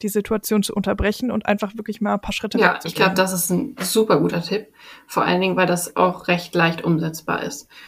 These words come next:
Speaker 2: Und da kann sich auch jeder dann mal selbst fragen, braucht mein Pferd das oder braucht mein Pferd das nicht? Oder es auch einfach mal ausprobieren. Ich glaub, das ist ganz spannend,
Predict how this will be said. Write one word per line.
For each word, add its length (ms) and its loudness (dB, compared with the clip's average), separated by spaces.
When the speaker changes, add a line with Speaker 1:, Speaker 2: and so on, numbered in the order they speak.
Speaker 2:
Und 440 -2
da 120 -2
kann 220 -2
sich 220 -4
auch 120 -12
jeder 240 2
dann 500 0
mal 260 2
selbst 340 0
fragen, 400 2
braucht 280 0
mein 140 2
Pferd 260 0
das 160 -2
oder 120 -6
braucht 240 -2
mein 120 -2
Pferd 160 -6
das 140 0
nicht? 300 2
Oder 220 6
es 100 0
auch 80 -2
einfach 240 -2
mal 120 2
ausprobieren. 680 0
Ich 60 -20
glaub, 180 4
das 160 0
ist 120 -4
ganz 200 0
spannend, 480 0